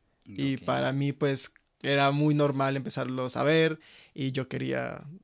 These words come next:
Speaker 1: grabar videos para YouTube. De hecho, yo grabé algunos videos de,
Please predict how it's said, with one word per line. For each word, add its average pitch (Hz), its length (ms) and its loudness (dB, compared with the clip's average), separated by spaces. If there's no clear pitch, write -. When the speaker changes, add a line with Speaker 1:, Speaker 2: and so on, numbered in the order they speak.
Speaker 1:
grabar 135 400 0
videos 131 220 -2
para 127 100 -2
YouTube. 156 480 -2
De 143 160 2
hecho, 143 320 0
yo 139 340 2
grabé 139 400 2
algunos 143 320 4
videos 131 220 -2
de, 135 180 -8